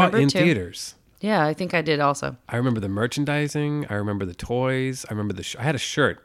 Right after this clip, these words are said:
Speaker 2: I was like, I was like seven or eight, and I had a shirt. No, I, I should have been like nine. I would have been about nine.
Speaker 1: Mm-hmm.
Speaker 2: So yeah, I had a T-shirt and everything, and I was all about it. I thought this movie was incredible when I saw it. I was just so into it,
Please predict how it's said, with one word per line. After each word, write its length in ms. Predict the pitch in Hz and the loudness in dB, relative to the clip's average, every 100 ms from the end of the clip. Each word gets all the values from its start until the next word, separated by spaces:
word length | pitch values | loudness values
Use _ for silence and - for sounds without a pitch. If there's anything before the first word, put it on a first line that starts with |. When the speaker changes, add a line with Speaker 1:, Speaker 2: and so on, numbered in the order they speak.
| _ | _
Speaker 2:
I 60 | 110 | -6
was 160 | 110 101 | -4 -4
like, 120 | 104 _ _ _ _ - | -8 _ _ _ _ -10
I 100 | 113 | -6
was 140 | 110 | -4
like 120 | 107 - | -6 -6
seven 380 | - 131 123 | -4 -2 0
or 80 | 117 | 0
eight, 240 | 120 95 - _ _ - | 0 -2 -8 _ _ -14
and 140 | 95 | -10
I 80 | 90 | -6
had 100 | 104 | -6
a 40 | 90 | -6
shirt. 380 | - 113 85 - _ - | -4 -2 -2 -8 _ -4
No, 180 | 147 156 | 0 0
I, 40 | 135 | 0
I 40 | |
should 100 | - | -2
have 60 | 156 | 2
been 80 | 139 | 2
like 160 | 107 | 2
nine. 340 | 110 101 85 - _ _ _ | 0 -2 -6 -16 _ _ _
I 20 | 113 | -2
would 80 | |
have 60 | 110 | 0
been 80 | 110 | 0
about 160 | 98 | 0
nine. 260 | 98 92 87 | -2 -6 -4
Speaker 1:
Mm-hmm. 280 | 180 165 175 170 | -4 -2 -4 -8
Speaker 2:
So 120 | - - | -4 0
yeah, 220 | 113 87 | 0 0
I 40 | |
had 140 | 92 117 | -4 -4
a 40 | |
T-shirt 460 | 107 127 117 123 101 | -4 -4 -2 -2 -2
and 60 | |
everything, 300 | 104 110 110 | -2 0 2
and 80 | 104 | 2
I 40 | 98 | -2
was 100 | 95 | -2
all 240 | 123 135 | 0 2
about 320 | 110 117 117 | 2 2 2
it. 180 | 117 110 - - | 0 -6 -12 -10
I 80 | |
thought 160 | 120 131 | -6 -4
this 160 | 123 123 | -4 -2
movie 220 | 113 107 | 0 0
was 160 | 101 | -2
incredible 640 | 92 - - 127 127 127 127 | -6 -6 0 2 2 2 0
when 120 | 117 | 0
I 40 | |
saw 360 | 113 131 117 113 | -2 -2 0 0
it. 120 | 110 _ _ _ _ _ _ _ - | -4 _ _ _ _ _ _ _ -6
I 100 | 107 | -4
was 140 | 107 | -2
just 160 | 104 - _ _ _ _ _ - | -4 -6 _ _ _ _ _ -10
so 340 | - 165 151 | 0 4 6
into 260 | 131 98 82 | 4 2 -6
it, 140 | - | -14